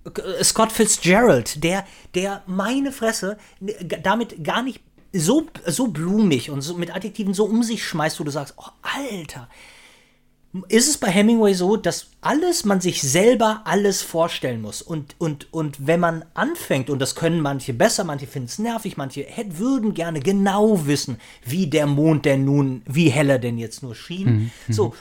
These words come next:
Speaker 1: und wenn du aber alles, also w-, wenn jetzt jemand sagt, "Das Meer war schön", dann habe ich zehntausend Sachen in meinem Kopf wa-, und ich kann das so füllen, wie ich das Meer schön finde. Manche finden's
Speaker 2: Mhm.
Speaker 1: türkis schön, manche finden's dunkelblau schön und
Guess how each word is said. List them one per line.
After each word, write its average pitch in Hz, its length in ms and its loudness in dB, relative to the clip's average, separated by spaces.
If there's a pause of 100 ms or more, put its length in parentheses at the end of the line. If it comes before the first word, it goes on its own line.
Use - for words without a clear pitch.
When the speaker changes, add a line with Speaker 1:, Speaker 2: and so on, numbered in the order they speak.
Speaker 1:
und 147 120 -2
wenn 254 180 0
du 277 160 -2
aber 175 420 -4 (120)
alles, 285 720 -2
also 165 240 -4
w-, - 80 -16
wenn 208 200 0
jetzt 226 200 -2
jemand 175 180 -2
sagt, 175 220 -2
"Das 165 120 -2
Meer 139 200 0
war 135 100 -2
schön", 104 380 -6 (340)
dann 175 220 0
habe 240 180 -2
ich - 220 -12
zehntausend 233 640 0
Sachen 208 200 -2
in 208 60 2
meinem 180 180 2
Kopf 190 320 -6
wa-, - 220 -6 (380)
und 185 160 0
ich 226 240 -2
kann 220 140 2
das 185 120 0
so 190 140 2
füllen, 185 260 -4
wie 190 160 -8
ich 208 80 -8
das - 180 -8
Meer 127 160 -8
schön 107 260 -12
finde. 113 200 -6
Manche 147 320 -6
finden's 117 500 -8 (100)
Speaker 2:
Mhm. 104 180 4
Speaker 1:
türkis 156 360 2
schön, 226 280 4 (160)
manche 131 340 -2
finden's 127 300 -2
dunkelblau 139 460 0
schön 185 260 -6 (400)
und 185 240 -4